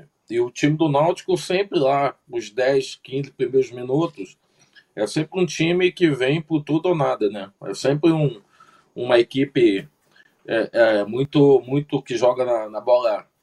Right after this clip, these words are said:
aérea. Tem um, um, um zagueiro muito alto, que é o Camutanga. Então, o Vasco tem que se fechar bem nos primeiros quinze, vinte minutos e, conforme for sentindo a partida,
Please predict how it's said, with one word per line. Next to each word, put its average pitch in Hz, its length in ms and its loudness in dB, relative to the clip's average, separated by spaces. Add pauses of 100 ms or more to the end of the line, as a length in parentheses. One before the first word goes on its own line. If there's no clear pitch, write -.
(180)
aérea. 123 600 -4 (840)
Tem 131 360 -4
um, 131 60 -2
um, 117 960 -8
um 107 60 -4
zagueiro 120 480 6
muito 131 260 0
alto, 131 400 6
que - 120 -8
é - 20 -4
o 104 100 -4
Camutanga. 123 760 -6 (800)
Então, 127 360 -4
o 180 320 -2
Vasco 143 320 0
tem 165 140 -4
que 151 340 0 (140)
se - 220 -10
fechar 151 400 -2
bem 151 260 -4
nos 135 160 -8
primeiros 135 400 -6
quinze, 135 320 -10
vinte 135 220 -12
minutos 143 640 -4 (580)
e, 131 300 -6
conforme 147 680 6
for 139 280 0
sentindo 131 420 -8
a 127 40 -10
partida, 135 760 -6